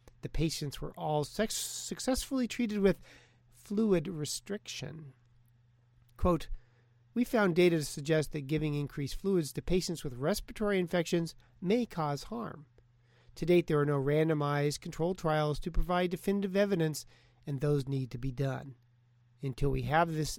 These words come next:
evidence, we should be cautious about universally recommending increased fluids to patients, especially those with infections of the lower respiratory tract."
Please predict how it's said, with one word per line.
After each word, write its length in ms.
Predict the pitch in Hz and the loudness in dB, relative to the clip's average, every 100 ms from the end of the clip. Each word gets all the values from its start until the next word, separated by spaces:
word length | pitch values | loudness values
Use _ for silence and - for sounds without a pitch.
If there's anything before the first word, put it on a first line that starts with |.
| - | -8
evidence, 460 | 143 139 139 131 214 | -6 -4 -4 -6 -8
we 240 | 160 175 | -6 -4
should 320 | 180 208 185 | -4 -6 -4
be 200 | 185 226 | -2 -2
cautious 720 | - - 226 311 - 143 - 208 | -4 -8 -6 -4 -6 -6 -10 -8
about 300 | 156 156 175 | -4 -4 -4
universally 720 | 151 180 196 202 214 - 196 | -2 -2 -2 -4 -4 -4 -2
recommending 760 | 190 196 202 202 226 190 165 - - - - | 0 0 0 0 2 2 -2 -6 -20 -20 -8
increased 640 | 180 170 175 - 190 170 - | 0 0 0 -2 -2 -2 -4
fluids 400 | 190 202 175 139 | 0 2 2 -2
to 100 | - | 0
patients, 640 | - 170 185 143 - - - _ - _ 156 | 4 6 4 -4 -10 -14 -18 _ -20 _ -10
especially 460 | - 262 269 277 | -4 -2 0 2
those 320 | 170 156 156 | 4 4 2
with 120 | 156 175 | -2 -6
infections 600 | 160 160 131 - 143 185 | -4 -4 -4 -6 -6 -6
of 140 | 135 | -6
the 180 | 143 135 _ _ _ | -6 -6 _ _ _
lower 460 | 143 135 147 143 143 | -6 -2 2 2 0
respiratory 640 | 139 127 - - - - | -6 -8 -8 -10 -14 -14
tract." 480 | 135 - - - - | -14 -14 -16 -16 -16